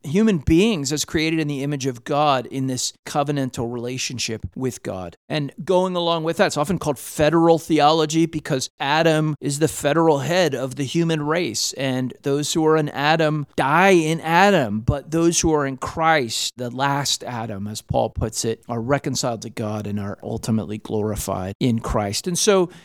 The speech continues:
that's the kind of beauty of the tapestry of the scriptures. So it's a biblical theology, but it's also a systematic way of unfolding the doctrines of salvation.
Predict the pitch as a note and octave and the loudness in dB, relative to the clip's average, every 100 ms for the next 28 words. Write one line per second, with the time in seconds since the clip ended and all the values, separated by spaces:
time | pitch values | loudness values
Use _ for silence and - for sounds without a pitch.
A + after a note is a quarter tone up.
0 | _ - D3+ G3+ G3+ - F#3+ E3+ C#3+ F#3+ | _ -10 -2 -2 -2 -4 2 4 4 0
1 | D#3+ B2+ D3+ D#3 D#3 D3+ C#3 B2 C3 D#3 | 0 0 4 6 6 4 2 -2 -4 0
2 | D3 D3+ D3+ - C#3+ C3 A2+ A2 - D3+ | 2 0 -4 -4 -4 -4 -4 -6 -4 -4
3 | C3+ - A#2 A#2 - D3+ F3 D3+ A#3 A#3 | -6 -6 -4 -2 -2 0 -2 0 2 4
4 | C4 A#3+ G#3+ G3 F#3+ F#3+ G3 F3+ D#3 D#3+ | 4 2 -2 0 2 2 2 0 -2 -2
5 | - F#3+ F3+ F#3 D#3+ D#3+ - - G3 - | 0 0 2 2 2 2 -2 0 0 0
6 | D#3 D3+ E3+ E3 D3 D3 C3+ C3+ A#2+ - | 0 2 2 2 0 -2 0 -2 -4 -6
7 | D#3 D3 C3+ - E3 D#3 D#3 C#3+ B2+ A#2 | 0 0 0 0 2 4 2 0 0 -2
8 | C3+ B2 B2 B2+ A#2+ A2 - A2+ G#2 F#2+ | 0 0 -2 -4 -4 -4 -4 -4 -6 -8
9 | E2+ - A2+ | -8 -10 -12